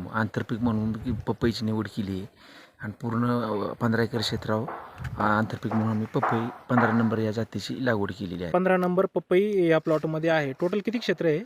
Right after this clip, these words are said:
Speaker 1: पंधरा एकर.
Speaker 2: शेतकरी मित्रांनो, व्हिडिओमध्ये तुम्ही बघू शकता की या ठिकाणी तुम्हाला या पपई पिकावरती हा येलो मोझॅक व्हायरस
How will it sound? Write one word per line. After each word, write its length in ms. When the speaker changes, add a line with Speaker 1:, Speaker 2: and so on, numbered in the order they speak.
Speaker 1:
पंधरा 280
एकर. 400
Speaker 2:
शेतकरी 420
मित्रांनो, 460
व्हिडिओमध्ये 500
तुम्ही 220
बघू 200
शकता 340
की 100
या 120
ठिकाणी 420
तुम्हाला 680
या 120
पपई 360
पिकावरती 720
हा 360
येलो 220
मोझॅक 380
व्हायरस 640